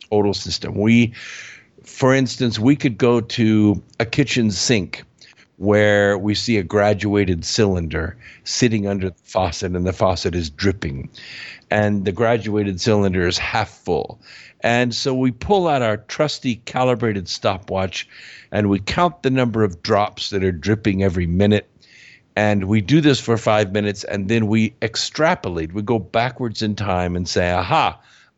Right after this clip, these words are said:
I know how long that graduated cylinder has been sitting in that sink." And that's humanism.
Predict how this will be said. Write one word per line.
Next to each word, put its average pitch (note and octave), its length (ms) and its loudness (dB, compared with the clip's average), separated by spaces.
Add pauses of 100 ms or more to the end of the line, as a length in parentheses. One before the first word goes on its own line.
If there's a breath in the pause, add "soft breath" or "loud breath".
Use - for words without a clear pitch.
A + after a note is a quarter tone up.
I G#3 180 0
know F3+ 200 0
how C#3+ 200 0
long A2 320 0
that G2+ 200 -2
graduated F#2+ 580 0
cylinder F2+ 380 0
has E2+ 100 -2
been F#2 200 0
sitting A2 340 2
in F2+ 140 0
that E2 180 0
sink." - 440 -4 (1400 soft breath)
And A#2+ 320 2 (160)
that's A#2 300 0
humanism. A2+ 720 -2